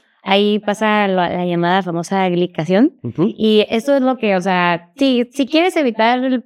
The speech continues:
Speaker 1: el envejecimiento prematuro, o sea, es como reducir literal. De hecho, las dietas antiinflamatorias, por eso es como que también ayuda mucho para el tema de acné, porque también una dieta antiinflamatoria lo que intentas es como que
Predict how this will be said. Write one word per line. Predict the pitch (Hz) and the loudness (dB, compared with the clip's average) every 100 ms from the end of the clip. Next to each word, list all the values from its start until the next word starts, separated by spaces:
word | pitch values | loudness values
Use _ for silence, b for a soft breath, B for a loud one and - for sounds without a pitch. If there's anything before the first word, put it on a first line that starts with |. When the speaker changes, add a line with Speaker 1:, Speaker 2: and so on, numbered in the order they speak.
| _ | _
Speaker 1:
el | - 208 196 | -2 0 0
envejecimiento | 185 190 190 185 196 214 247 | 0 -2 -2 -2 0 0 0
prematuro, | 220 185 - 240 285 | 0 -2 0 2 2
o | 233 | 2
sea, | 196 180 | 0 -4
es | - | 0
como | 208 190 | 0 0
reducir | 185 185 170 170 180 180 - | 0 0 0 0 -4 -4 -4
literal. | 214 208 170 175 B B | -4 2 2 2 B B
De | 226 | 0
hecho, | 226 302 311 - _ _ - | 2 2 -2 -4 _ _ -6
las | 214 202 | -2 0
dietas | 202 226 | 0 0
antiinflamatorias, | 254 254 240 240 208 202 233 226 | 0 2 2 0 0 0 0 -2
por | - 185 | 0 0
eso | 185 | 0
es | 196 | -4
como | 226 220 202 | 0 0 -2
que | 165 | -4
también | 185 185 185 190 | -2 0 0 0
ayuda | 196 196 | 0 0
mucho | 208 214 214 185 | 2 0 0 -6
para | - 175 | -2 -2
el | 165 | -2
tema | 165 170 175 | 0 0 0
de | 170 | -2
acné, | 165 214 202 b b - | 0 0 0 b b -6
porque | 202 208 | -4 -4
también | 185 190 202 | -4 0 0
una | 220 | 0
dieta | 233 240 233 | 0 0 0
antiinflamatoria | - 214 202 185 190 180 208 196 180 | 0 0 0 -2 -4 -2 0 0 0
lo | 180 175 | 0 -2
que | 170 | -4
intentas | 170 175 170 180 | -2 -2 -2 -2
es | 180 | -2
como | - 202 190 | -2 -2 0
que | 165 147 | -2 -2